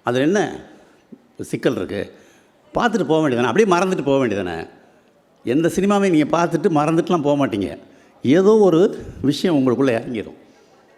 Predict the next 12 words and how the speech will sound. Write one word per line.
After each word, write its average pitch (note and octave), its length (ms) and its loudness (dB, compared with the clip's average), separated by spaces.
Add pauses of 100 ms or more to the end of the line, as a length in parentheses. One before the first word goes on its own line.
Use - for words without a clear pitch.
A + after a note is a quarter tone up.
(960)
எழுபதுகள்ல F#3+ 920 2 (1000)
பீம் A3 200 2
சிங்னு D#3+ 680 2
ஒரு A2 120 0
டைரக்டர் B2 380 0
இருந்தார். D#2+ 220 -8
அறுபதுகள்ல A#2+ 720 -2 (1300)
சிவாஜி F#3+ 420 2
கணேசன் D#3 340 0
தான் - 20 2
அவருடைய E3 680 -2 (540)
முக்கியமான D#3+ 580 0